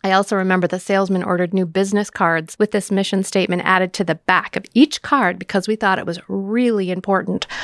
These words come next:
all of our potential customers could see this message. It sounds pretty good, right?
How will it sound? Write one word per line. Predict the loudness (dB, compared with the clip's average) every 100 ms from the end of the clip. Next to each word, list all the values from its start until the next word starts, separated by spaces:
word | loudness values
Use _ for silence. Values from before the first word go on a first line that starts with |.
| -8 -8 0
all | 0
of | 2
our | -2
potential | -4 -2 -2 0
customers | 0 0 2 -2 -2
could | -2 -4
see | 4 4
this | 4 0
message. | -2 0 -2 -2 -2 -4 _ -6 -4 -4
It | -6
sounds | -2 0 0 -4 -16 _
pretty | 2 4 4
good, | 0 -2 -2 4
right? | 4 2